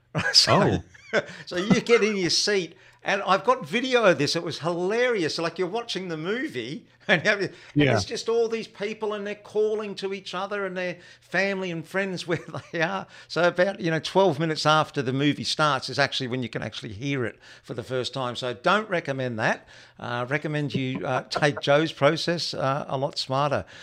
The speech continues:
Speaker 1: So, Joe, that's been terrific. A lot of great information and an i-, ideas in here,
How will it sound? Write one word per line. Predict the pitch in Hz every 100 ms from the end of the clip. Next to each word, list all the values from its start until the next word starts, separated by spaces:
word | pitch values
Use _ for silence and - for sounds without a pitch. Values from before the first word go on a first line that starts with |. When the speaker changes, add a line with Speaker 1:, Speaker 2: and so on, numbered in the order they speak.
| -
Speaker 1:
So, | - 175 190 - _ _ -
Joe, | - 180 208
that's | 202 220 -
been | - 202 165
terrific. | - 165 180 160 104
A | 123 135
lot | 139 139 160
of | 156
great | 156 151 147
information | 135 135 135 139 - 135 139
and | 131
an | 131 127
i-, | 123 127 -
ideas | 120 117 139 143 147 139
in | - 135
here, | 123 139 147